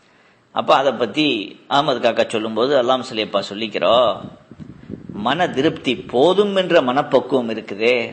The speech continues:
அதுதான் ஒரு பொக்கிஷம், அதுக்கு ஒரு முடிவே கிடையாது அப்படின்னு சொன்னா,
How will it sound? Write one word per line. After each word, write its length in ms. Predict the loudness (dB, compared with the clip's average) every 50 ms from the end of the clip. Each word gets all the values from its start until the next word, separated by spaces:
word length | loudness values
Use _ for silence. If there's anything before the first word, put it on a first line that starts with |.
| -8
அதுதான் 440 | -6 -4 -4 -4 -4 -2 0 0 0 0
ஒரு 100 | -2 -4
பொக்கிஷம், 580 | -6 -8 -8 -8 -12 -14 -14 -14 -16 -18 _ _ _ _ _ _ _ _ _ _ _ _
அதுக்கு 340 | -2 -2 -2 -2 -4 -4
ஒரு 140 | -6 -6 -4 -6
முடிவே 480 | -6 -4 0 0 2 2 4 2 2 0 -2 -2
கிடையாது 400 | -4 -8 -8 -10 -12 -16 -18 _ _ _ _ _ _ -20 -20 _ _ _ _ _ -20 -20 -20 -20 -20 _ _ -20 -20 -20 -20 -20 -20 -8 -6
அப்படின்னு 420 | -6 -4 -2 -2 -2 -2 -2 -4
சொன்னா, 300 | -6 -6 -4 -2 -2 0